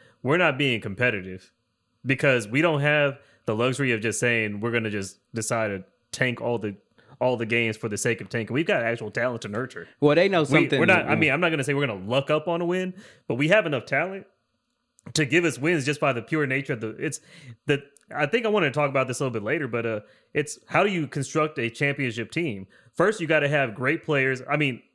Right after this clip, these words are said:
Speaker 1: outstanding, world-class, greatest of all times type players. And then you have to surround them by this high caliber, all N B A, all-star kind of, uh,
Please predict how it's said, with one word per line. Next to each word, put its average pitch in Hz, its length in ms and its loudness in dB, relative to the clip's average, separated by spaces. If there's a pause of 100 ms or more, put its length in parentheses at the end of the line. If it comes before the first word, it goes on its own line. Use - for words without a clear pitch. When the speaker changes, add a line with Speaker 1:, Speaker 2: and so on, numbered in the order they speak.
Speaker 1:
outstanding, 160 720 0
world-class, 147 540 0
greatest 151 320 0
of 127 100 -4
all 120 120 -2
times 135 320 -4
type 113 280 -6
players. 110 320 -8 (480)
And 123 240 0
then 170 460 2
you 160 180 0
have 156 180 4
to 143 60 -6
surround 156 460 0
them 131 140 0
by 123 180 2
this 117 240 -6 (380)
high 175 240 4
caliber, 156 640 2
all 156 260 4
N 156 180 0
B 143 160 2
A, 139 140 2
all-star 139 520 0
kind 117 220 -2
of, 110 140 -4 (260)
uh, 120 320 2